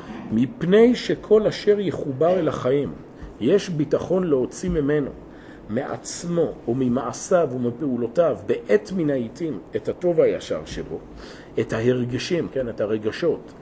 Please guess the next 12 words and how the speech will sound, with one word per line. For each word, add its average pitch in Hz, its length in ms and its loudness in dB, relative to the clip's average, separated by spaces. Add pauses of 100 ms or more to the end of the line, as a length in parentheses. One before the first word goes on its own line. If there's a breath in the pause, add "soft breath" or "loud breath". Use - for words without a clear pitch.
(100)
הטובים 147 540 -2
והנעלים, 117 680 0 (300)
את 117 160 -2
ההנאות, 123 580 2 (160)
הנאות 127 500 -2
והיפות, 98 580 0 (580 loud breath)
שהם 107 300 2
טובים 143 360 0
לשעתם 147 540 2
וטובים 131 400 0
לעד 131 240 2
ולעולם, 98 520 0